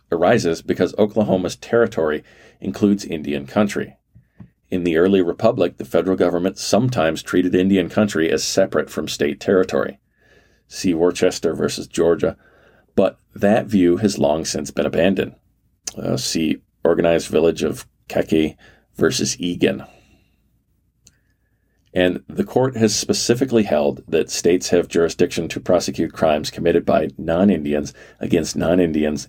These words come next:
in Indian country. United States versus McBratney. See also Draper versus United States. Accordingly, states have jurisdiction to prosecute crimes committed in Indian country unless preempted.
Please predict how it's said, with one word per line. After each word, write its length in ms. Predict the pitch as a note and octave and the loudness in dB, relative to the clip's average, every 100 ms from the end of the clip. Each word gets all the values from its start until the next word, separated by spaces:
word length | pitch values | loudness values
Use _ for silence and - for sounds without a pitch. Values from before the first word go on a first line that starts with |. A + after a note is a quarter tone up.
| - | -2
in 200 | F2 E2+ | -2 0
Indian 420 | F2 D#2+ D2+ D2 | 0 0 0 -2
country. 480 | C2 A2+ B2+ C2+ - _ _ _ _ _ _ _ | 0 0 0 -2 -4 _ _ _ _ _ _ _
United 380 | - D#2+ D#2 D2+ | -2 2 2 0
States 280 | - D#2 - | 0 0 2
versus 340 | E2+ - - | -2 0 -6
McBratney. 760 | - - - D2+ - - - _ _ _ _ - - _ _ _ _ | -6 -2 0 0 0 -8 -10 _ _ _ _ -14 -14 _ _ _ _
See 220 | - - D#3 | -8 0 2
also 400 | D2 - D2+ D3 | 2 2 0 0
Draper 420 | - D#3+ - - | 2 0 2 0
versus 360 | - - C3+ | 0 -2 -2
United 280 | - - - | -2 0 -2
States. 300 | - D#2+ - - - - - | 0 0 0 -6 -10 -20 -12
Accordingly, 640 | - G#2+ C3+ C#3+ F2 C#2 - _ | -6 0 2 2 -2 -2 -6 _
states 420 | - A#2 C3 B2+ | -2 0 0 0
have 160 | A#2+ - | -2 2
jurisdiction 560 | G#2 G#2+ D#2+ - D#2+ | 2 4 0 -2 -6
to 80 | - | -8
prosecute 500 | - D#2 - - D#2 | -4 -4 -4 -6 -6
crimes 440 | - D#2+ D2+ D2+ | -2 -2 -2 -6
committed 420 | - F2 F2+ F#2+ - | -8 -2 0 0 0
in 180 | F2+ | -4
Indian 400 | F2 D#2 D#2 D#2+ | -4 -6 -6 -6
country 440 | - A2 G#2+ D2+ D2 _ _ - | -2 -2 0 -4 -6 _ _ -2
unless 380 | G#2+ F2+ G2 - | -2 2 0 0
preempted. 560 | - G2+ A2+ B2 - | 0 2 2 0 -8